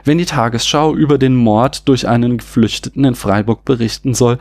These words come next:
dann müsste sie auch über alle dreihundert Mordfälle berichten, die jedes Jahr von Deutschen verübt werden. Und meine Tochter und ich werden uns niemals darüber einig werden, wann wer wie oft Pfannkuchen oder Brokkoli essen soll. Doch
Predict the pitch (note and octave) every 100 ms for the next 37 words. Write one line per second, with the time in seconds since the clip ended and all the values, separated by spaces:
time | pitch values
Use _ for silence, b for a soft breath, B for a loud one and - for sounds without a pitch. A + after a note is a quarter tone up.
0 | B B - E3 D3 C3+ - C#3+ E3 D#3+
1 | D3 D3 D3 C#3 B2+ C#3 - C3+ D3 D3+
2 | - A#2 G#2+ A2+ - C3 B2 C3 B2+ -
3 | - C#3+ C3 A2 G#2 A2+ - A2+ - C#3+
4 | D#3 F3 - - - - - - - -
5 | - B B B B - D#3+ D#3+ E3+ A3
6 | A3 A3 F#3+ - B2+ - - D#3+ C3 B2
7 | B2 A2+ - B2+ C3 D#3 D#3+ D3 D3+ -
8 | D3 D3 D3+ - G#2+ G#2 G#2 - A2 G#2
9 | A#2 A#2+ B B - G#2 A#2+ C#3+ C#3 G#2+
10 | A2 A#2 C3 A#2+ A2+ D#3 A#2+ B2+ - G#2
11 | G2 - A2+ - A2+ - C3 - G#2 G2+
12 | - - - G#2 - - - - - _
13 | _ - A#2 A#2+